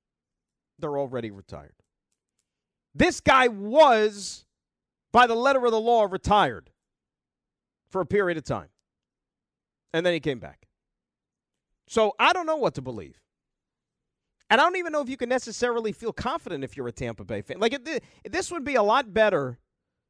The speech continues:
if he was, like, maybe even still with the Patriots. Right? Because you don't even know what his commitment's gonna be for the season. Now, I, I'd rather have Mac Jones, of course, to have to deal with, uh, in the A F C East than, you know, even Tom Brady being remotely associated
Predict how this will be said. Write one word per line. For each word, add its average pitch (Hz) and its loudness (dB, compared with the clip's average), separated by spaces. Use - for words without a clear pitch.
if 180 -8
he 233 -8
was, 220 -6
like, 208 -2
maybe 220 -4
even 208 -10
still 226 -4
with 226 0
the 214 -6
Patriots. 226 -6
Right? - 0
Because 196 -12
you 208 -4
don't 254 -4
even 240 -4
know 247 -4
what 240 -2
his 254 -4
commitment's 370 -10
gonna 165 -6
be 131 -10
for 120 -20
the 104 -18
season. 87 -14
Now, 135 -4
I, 123 -8
I'd 139 -6
rather 127 -6
have 117 -10
Mac 110 -12
Jones, 139 -12
of 82 -20
course, 82 -18
to 120 -8
have 98 -12
to - -20
deal 98 -14
with, 92 -16
uh, 90 -16
in 104 -14
the 101 -12
A 101 -8
F 95 -14
C - -16
East 117 -14
than, 92 -16
you 120 -12
know, 107 -12
even 135 -12
Tom 131 -8
Brady 120 -8
being 113 -14
remotely 117 -10
associated 87 -16